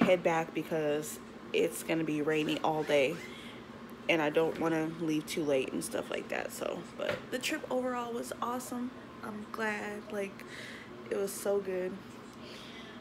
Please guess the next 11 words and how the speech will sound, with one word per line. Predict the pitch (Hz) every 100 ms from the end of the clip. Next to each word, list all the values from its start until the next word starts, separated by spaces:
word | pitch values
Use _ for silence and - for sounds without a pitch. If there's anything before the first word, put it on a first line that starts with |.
| -
But | -
I'm | 220
ready | 220 220
to | 214
go | 208 214
home | 208 208 202 196
and | 180
get | 196
to | -
my | 190 185 180 185
bed, | 185 175 180 180